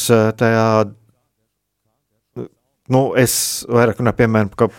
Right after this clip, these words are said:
kas arī tiek ignāciskajā garīgumā uzsvērts, ja, kad visa,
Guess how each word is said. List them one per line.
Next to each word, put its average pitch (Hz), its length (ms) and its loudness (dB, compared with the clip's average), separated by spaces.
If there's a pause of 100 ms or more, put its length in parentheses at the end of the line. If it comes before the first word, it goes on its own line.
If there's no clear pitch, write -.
kas - 300 -6
arī 107 260 -6
tiek 110 160 -6
ignāciskajā 107 680 -4
garīgumā 107 500 -2
uzsvērts, 101 540 -2
ja, 113 100 -2
kad 101 240 -2 (460)
visa, 117 880 0